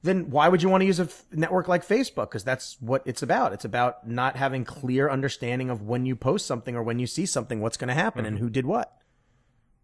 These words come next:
Speaker 1: So take a stand and don't use Facebook.
Speaker 2: Yeah.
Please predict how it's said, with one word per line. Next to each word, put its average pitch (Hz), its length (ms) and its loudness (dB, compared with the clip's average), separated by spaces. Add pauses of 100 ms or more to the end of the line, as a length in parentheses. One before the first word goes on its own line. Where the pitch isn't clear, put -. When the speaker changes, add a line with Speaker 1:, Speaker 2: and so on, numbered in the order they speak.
(340)
Speaker 1:
So - 140 -2
take 135 220 2
a 160 60 4
stand 123 320 0
and 135 80 2
don't 123 180 0
use 135 240 -2
Facebook. - 420 -2
Speaker 2:
Yeah. 92 220 -6